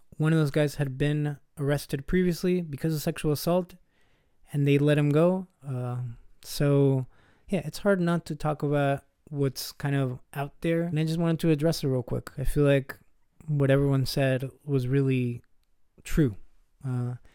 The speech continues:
there's a show on YouTube called Some More News, and it's a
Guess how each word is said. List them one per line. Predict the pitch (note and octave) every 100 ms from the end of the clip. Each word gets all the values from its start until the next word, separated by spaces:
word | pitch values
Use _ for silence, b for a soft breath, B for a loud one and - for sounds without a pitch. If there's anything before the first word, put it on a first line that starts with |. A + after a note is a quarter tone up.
| b
there's | - C#3+
a | D3+
show | - E3+ E3
on | E3+
YouTube | E3+ E3 E3 D3+
called | D3+ D3+ D3 C#3+ B2+
Some | - D3+
More | D3+ D3
News, | D#3 E3 E3+ - - _
and | D3 C#3
it's | C3+ -
a | C3+ C3 C3 B2+